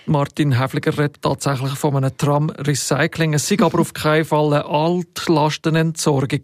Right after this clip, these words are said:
Es sei also ökologisch sinnvoll, dass Material, das noch tiptop funktioniert, weiter gebraucht wird. Und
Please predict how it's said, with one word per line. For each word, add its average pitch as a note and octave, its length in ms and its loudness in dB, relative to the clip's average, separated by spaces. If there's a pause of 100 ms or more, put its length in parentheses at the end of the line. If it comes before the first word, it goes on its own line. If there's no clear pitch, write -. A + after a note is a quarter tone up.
Es - 220 -2
sei E3 320 2 (420)
also C#3 300 0 (280)
ökologisch D#3+ 960 2 (460)
sinnvoll, F#3 680 0
dass C#3+ 180 0
Material, C#3+ 560 0
das D3 100 2
noch C#3 200 0
tiptop E3 560 -2
funktioniert, D#3 600 0 (120)
weiter E3 240 -2
gebraucht G3 400 -2
wird. F3+ 260 0
Und D#3+ 240 0